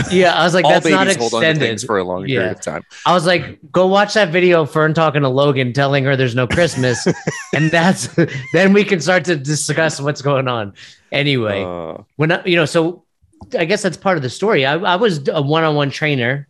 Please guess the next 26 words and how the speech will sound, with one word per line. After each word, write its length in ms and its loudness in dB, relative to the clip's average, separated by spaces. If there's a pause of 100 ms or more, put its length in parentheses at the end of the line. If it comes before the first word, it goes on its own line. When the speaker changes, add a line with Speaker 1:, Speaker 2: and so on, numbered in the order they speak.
Speaker 1:
as 220 -2
you, 260 -4 (420)
m-, 280 0
most 260 0
of 80 -4
these 160 0
listeners 400 0
have 140 -4
read 160 0
the 80 -4
book, 240 -2
Best 240 -4
Hour 160 0
of 100 -6
Their 120 -4
Day, 440 -2 (320)
um, 500 -4 (220)
bestseller. 640 0 (460)
If 120 -2
they 120 0
haven't, 380 -2
they 100 -2
can 100 -4
go 140 0
get 180 -2
it. 240 -6